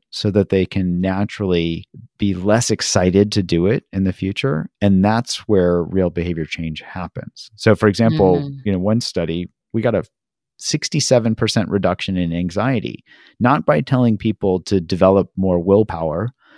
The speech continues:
Speaker 1: but by having them explore what they actually get from worrying, right? And they start to see, "Oh, worrying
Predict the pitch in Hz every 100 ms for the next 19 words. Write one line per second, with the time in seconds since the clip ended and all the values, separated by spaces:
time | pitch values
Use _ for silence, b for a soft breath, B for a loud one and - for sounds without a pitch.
0 | b b b - 113 113 101 113 139 165
1 | 156 139 123 113 110 104 - - 123 98
2 | 87 110 123 107 110 - 95 85 82 -
3 | - 85 82 90 92 92 - - 123 _
4 | _ _ _ _ _ - 85 - _ -
5 | 101 101 104 - 120 110 - 302 - -
6 | 90 73 - b b b b b - 113
7 | 170 139 110 101